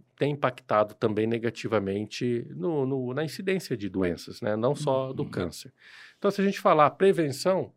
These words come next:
Speaker 1: hábito de vida saudável. Pronto. Quando a gente fala diagnóstico precoce, aí muda.
Speaker 2: Uhum.
Speaker 1: Porque quando a gente fala de mamografia, a gente, eu gostaria de falar que a mamografia, ela pode fazer prevenção secundária.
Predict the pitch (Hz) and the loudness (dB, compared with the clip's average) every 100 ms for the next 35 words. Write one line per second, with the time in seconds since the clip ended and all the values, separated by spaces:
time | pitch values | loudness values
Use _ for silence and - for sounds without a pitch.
0 | - - 143 - 135 127 123 123 - 120 | -4 0 0 -2 -8 -6 -6 -6 -2 -2
1 | 95 95 - _ _ _ _ _ _ _ | -2 -4 -6 _ _ _ _ _ _ _
2 | 160 147 85 - - _ - - _ _ | 4 4 4 -10 -20 _ -20 -20 _ _
3 | - 233 349 196 120 123 123 - 107 104 | 0 4 6 6 4 2 0 -4 -2 -2
4 | 92 - _ 104 92 156 165 127 98 90 | -4 -14 _ -8 2 4 4 -2 -4 -2
5 | 113 185 - - 110 107 - - - 117 | -2 -2 -4 -10 -10 -14 -12 -12 -6 -4
6 | 127 127 - - _ _ - 143 120 160 | -4 -6 -16 -18 _ _ 6 8 6 2
7 | 151 98 - - - - 165 156 123 113 | 0 -2 -4 -12 -12 -2 2 2 0 -2
8 | 143 - - 151 180 202 208 170 143 - | -4 -6 -4 0 2 4 4 4 2 4
9 | 113 101 98 101 101 92 92 87 - 151 | 4 4 0 0 0 0 -2 -6 -6 -2
10 | 156 98 87 _ _ 120 113 139 143 139 | 0 0 -2 _ _ 0 2 2 0 -2
11 | 131 - 117 110 120 123 147 135 - 127 | -4 -4 -4 -2 -2 0 2 2 2 2
12 | 113 110 110 110 113 113 110 147 156 151 | 2 2 0 0 2 2 2 2 2 2
13 | _ _ 139 143 151 139 143 143 131 127 | _ _ 4 4 2 0 0 0 0 -2
14 | 151 151 - 175 175 170 123 101 92 87 | -4 -8 -4 -4 -2 -2 4 4 4 2
15 | - | -6